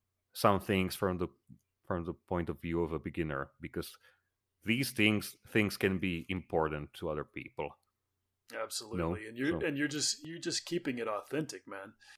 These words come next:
Speaker 2: You're sharing your journey, and I think that's a huge part of the appeal of your channel, and it's a big part of why you're so popular.
Speaker 1: You know, going back to the whole is modeling art thing, or who's an artist as a modeler or who isn't,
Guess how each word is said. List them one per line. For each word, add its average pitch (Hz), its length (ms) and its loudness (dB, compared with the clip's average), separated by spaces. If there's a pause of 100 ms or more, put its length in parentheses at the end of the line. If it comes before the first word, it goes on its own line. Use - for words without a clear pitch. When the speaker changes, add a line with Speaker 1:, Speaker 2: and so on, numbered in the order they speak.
(140)
Speaker 2:
You're 113 120 -6
sharing 131 380 2
your 127 100 2
journey, 120 460 -4
and 113 100 -2
I 113 40 -2
think 120 200 -10
that's 110 180 -2
a 107 60 -8
huge 117 380 -10
part 110 200 0
of 104 60 -8
the 107 120 -14
appeal 107 420 -10
of 101 100 -12
your 101 120 -16
channel, 110 420 -8
and 110 100 -10
it's - 160 -6
a - 40 -20
big 113 200 -14
part 113 160 -8
of 107 80 -6
why 107 160 -4
you're 107 140 -12
so 117 200 -6
popular. 107 500 -8 (300)
Speaker 1:
You 214 120 6
know, 165 160 12
going 147 320 10
back 143 260 8
to 135 100 0
the 131 120 6
whole 120 340 12
is - 320 2
modeling 110 560 6
art 107 380 10 (180)
thing, 104 540 4
or 90 300 4
who's 104 320 2
an 95 100 2
artist 98 600 4 (300)
as 98 140 4
a 107 40 6
modeler 101 480 8
or 92 200 6
who 98 200 2
isn't, 95 560 4